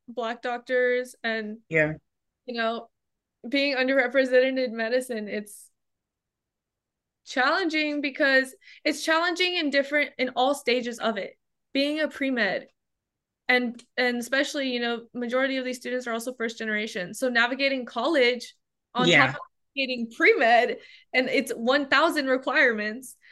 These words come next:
Speaker 2: Yeah.
Speaker 1: uh, <laughs> that not only, you know, require your time, but also money.
Speaker 2: Right.
Speaker 1: Um, so it really feels, a lot of time, it really feels like everything has been built to work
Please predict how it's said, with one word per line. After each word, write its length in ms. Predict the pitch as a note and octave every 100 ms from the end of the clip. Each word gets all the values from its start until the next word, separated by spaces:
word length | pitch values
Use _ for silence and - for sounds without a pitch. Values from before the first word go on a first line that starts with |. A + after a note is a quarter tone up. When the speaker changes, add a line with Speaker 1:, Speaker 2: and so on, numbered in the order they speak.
| - - _
Speaker 2:
Yeah. 320 | F#3 E3+ C#3+ C4
Speaker 1:
uh, 560 | B3+ _ _ _ -
<laughs> 320 | F4+ E4+ F4+
that 240 | E4+ F4 C4+
not 220 | C#4+ C#4
only, 460 | C#4 C#4+ C#4+ C#4+ - - - _
you 180 | B3 B3
know, 220 | A#3 A#3
require 420 | A#3 A#3 A#3 A#3
your 220 | B3 A3+
time, 640 | G3 - B3 A#3 G#3+ A3 A3+ _ _ _
but 120 | A#3
also 360 | - B3 B3+ A#3
money. 580 | G#3 F#3+ A3 G3 A#3 C4+ _ _ _ _ _
Speaker 2:
Right. 140 | - -
Speaker 1:
Um, 340 | A3+ A3+ A3+ - _ _ _ _ _ _ _ _ _
so 320 | - D4+ C#4
it 140 | C4 C4+
really 340 | C4+ C#4 D#4
feels, 400 | E4+ C#4+ B3+ B3+
a 100 | -
lot 160 | A#3 A#3
of 80 | B3+
time, 180 | C4+
it 40 | A3+
really 240 | A3 A#3
feels 220 | A#3 G#3+
like 160 | A3+ G3
everything 420 | G3+ G#3+ G#3+ G#3+
has 160 | A#3 A3
been 200 | G#3 G3+
built 360 | G3+ G3+ - - _ _ -
to 100 | B3
work 340 | F#3+ G3 -